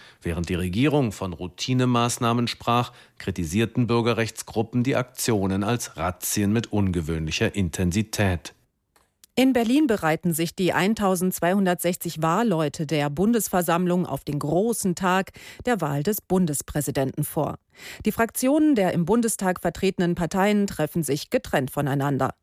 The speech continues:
Speaker 2: Dabei wird morgen wohl große Einigkeit herrschen. Ex-Außenminister Frank-Walter Steinmeier ist der gemeinsame Kandidat von Union und S P D.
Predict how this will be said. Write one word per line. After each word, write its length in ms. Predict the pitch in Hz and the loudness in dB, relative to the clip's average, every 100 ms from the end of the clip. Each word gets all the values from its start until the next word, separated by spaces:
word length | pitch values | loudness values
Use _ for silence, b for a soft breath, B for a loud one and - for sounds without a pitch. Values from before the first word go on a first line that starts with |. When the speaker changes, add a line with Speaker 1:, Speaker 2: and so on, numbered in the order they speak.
| B B B B | B B B B
Speaker 2:
Dabei 380 | 175 190 294 277 | 0 4 2 2
wird 160 | 262 | 2
morgen 400 | 214 202 208 202 | 2 2 2 0
wohl 180 | 180 175 | 2 0
große 540 | - 185 165 - 180 180 | 2 0 0 -2 -2 0
Einigkeit 680 | 233 208 - - 151 - | 0 0 -2 -8 -10 -6
herrschen. 480 | 156 - - 123 147 - | -6 -4 -4 -4 -6 -4
Ex-Außenminister 920 | 147 - - 175 196 208 196 - 185 | -6 -4 0 0 2 2 2 2 0
Frank-Walter 520 | - 180 185 170 165 | 0 -2 0 0 0
Steinmeier 600 | 165 180 226 247 233 202 | 0 0 2 0 2 2
ist 160 | 180 - | 0 0
der 100 | 185 | 0
gemeinsame 720 | 175 175 170 247 247 226 208 | 0 2 2 2 2 0 0
Kandidat 600 | 202 190 185 165 165 185 | 0 0 0 0 0 -2
von 320 | - 131 139 | -6 -6 -4
Union 540 | - 156 147 190 214 190 | -4 -2 0 2 2 2
und 140 | 151 | 0
S 180 | - - | -4 -2
P 140 | 165 | 0
D. 240 | 196 226 | 2 0